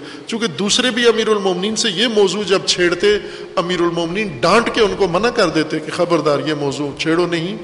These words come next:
اس میں کیا رکھا ہے۔ لیکن اس دن کیا مناسبت بنی، خود حضرت نے یہ موضوع چھیڑ دیا۔ اس میں خلافت کا ذکر کیا اور اس میں شروع میں یہ فرمایا کہ میں خلافت کا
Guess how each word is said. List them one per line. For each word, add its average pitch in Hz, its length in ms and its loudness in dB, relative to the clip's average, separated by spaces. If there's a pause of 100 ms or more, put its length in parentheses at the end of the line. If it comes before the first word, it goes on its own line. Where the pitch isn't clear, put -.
(320)
اس - 160 -2
میں 202 100 -2
کیا 226 200 4
رکھا 147 320 2
ہے۔ 127 100 0 (560)
لیکن 190 280 2 (140)
اس 254 300 2
دن 233 140 0 (100)
کیا 247 180 4
مناسبت 214 600 2
بنی، 208 300 0 (400)
خود 226 340 0
حضرت 160 320 2
نے 175 80 0
یہ 156 100 2
موضوع 135 300 -2
چھیڑ 127 260 -2
دیا۔ - 220 -6 (840)
اس 233 200 4
میں 233 140 2 (140)
خلافت 175 460 2
کا 165 80 0
ذکر 135 320 -2
کیا 151 340 -2 (680)
اور 156 140 2
اس 180 180 2
میں 185 280 0
شروع 196 340 0
میں 196 120 0
یہ 180 120 4
فرمایا 170 440 0
کہ 170 120 -2
میں 156 300 0
خلافت 156 460 0
کا 165 100 -2